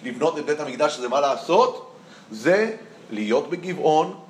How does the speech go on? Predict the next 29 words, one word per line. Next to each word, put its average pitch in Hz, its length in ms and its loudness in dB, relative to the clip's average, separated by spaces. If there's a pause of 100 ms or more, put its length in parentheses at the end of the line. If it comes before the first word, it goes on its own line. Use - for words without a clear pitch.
(200)
להתפלל 131 440 -2
לקדוש 147 320 -2
ברוך 135 140 0
הוא 180 120 0
ולהגיד 135 360 -2
לו, 151 140 4
"אני 131 120 -4
מעביר 147 460 -4
אותך 190 320 -2
עכשיו, 92 200 -8
אנחנו 98 180 -6
עושים 147 200 -6
כאן 151 140 -2 (120)
טקס - 300 -6
העברת 123 480 0
דירה 110 380 0 (260)
מגבעון 117 680 2 (260)
לירושלים 117 580 -2
עוד 180 140 -2
מעט, 226 240 2 (300)
ואני 107 200 -4
רוצה 127 240 -4
את 127 80 -4
האישור 110 340 -6
שלך." 95 300 -8
ולכן 156 440 4 (280)
הוא 143 120 -2
מעלה 127 300 0 (120)
עולות, 151 500 2